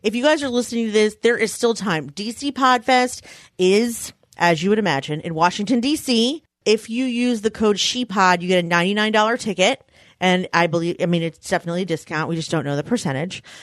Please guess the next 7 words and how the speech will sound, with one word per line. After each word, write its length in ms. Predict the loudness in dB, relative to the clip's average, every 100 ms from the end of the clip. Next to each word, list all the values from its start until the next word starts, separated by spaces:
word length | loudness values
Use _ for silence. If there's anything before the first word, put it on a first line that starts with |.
| -18 -8
It 220 | -6 -2
is 240 | -2 0 0
a 200 | 0 -2
woman-created 1300 | -6 0 2 2 0 -2 -4 -2 2 2 2 0 0
and 280 | -2 0
woman-run 800 | 0 0 0 -2 0 0 0 -4 -10
conference. 880 | -4 -2 0 0 0 -2 -8 -12